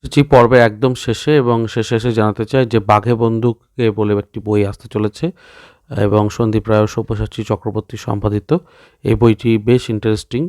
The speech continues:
টপিকটা, তো অবশ্যই আপনারা চাইলে সংগ্রহ করতে পারেন। ময়ূক চৌধুরীর চিত্রাঙ্কন রয়েছে ভেতরে, ইলাস্ট্রেশন রয়েছে। এবং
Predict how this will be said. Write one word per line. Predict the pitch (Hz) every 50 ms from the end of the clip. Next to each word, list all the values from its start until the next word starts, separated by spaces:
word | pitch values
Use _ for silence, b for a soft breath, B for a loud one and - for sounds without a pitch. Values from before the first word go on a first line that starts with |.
| - _ -
টপিকটা, | 107 98 - 110 104 - _ - 147 147 b b b b b b b b _ -
তো | 107 110 107 107 104 104 101 104 104
অবশ্যই | 107 110 - - 131 120 104
আপনারা | - - 110 107 107
চাইলে | - - 113 104 101 104 127 170 190 - - -
সংগ্রহ | 110 101 104 104 110
করতে | 104 117 110 - - 110 110
পারেন। | 117 135 139 127 110
ময়ূক | 107 110 110 110 - -
চৌধুরীর | 113 107 101 101 107 110 104 101 b b b b b b b b _ -
চিত্রাঙ্কন | - 120 107 - - - 117 110 110 - 120 113 110
রয়েছে | 104 110 110 107 - 131
ভেতরে, | 107 107 104 - - 120 139
ইলাস্ট্রেশন | 123 98 104 98 - - 110 - - 113 107
রয়েছে। | 104 104 104 101 - - 185 214 B B B B B B B B B
এবং | 139 117 110 117 117 117